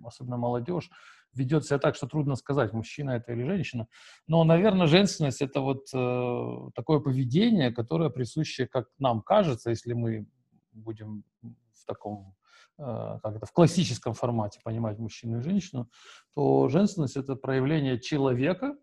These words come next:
какого-то, в-, в-, прояв-, когда он себя проявляет как женщина. А дальше нужно думать, как вот нам кажется, что должна проявлять себя женщина.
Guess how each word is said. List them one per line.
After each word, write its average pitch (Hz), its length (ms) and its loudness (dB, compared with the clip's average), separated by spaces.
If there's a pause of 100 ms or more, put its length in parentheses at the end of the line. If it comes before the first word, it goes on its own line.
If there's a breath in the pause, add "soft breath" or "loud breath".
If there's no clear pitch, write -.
какого-то, 185 600 -6 (500)
в-, - 100 -20 (920)
в-, 143 200 -18 (120)
прояв-, 131 380 -2 (260)
когда 139 220 2
он 151 80 4
себя 151 200 4
проявляет 143 680 2
как 139 220 4
женщина. 98 540 -8
А 117 60 -6
дальше 175 300 0
нужно 160 200 4
думать, 147 360 0
как 156 240 4
вот 131 160 -4
нам 113 160 2
кажется, 123 400 0
что 107 200 -8
должна 110 280 -2
проявлять 101 420 -8
себя 101 140 -10
женщина. 98 480 -14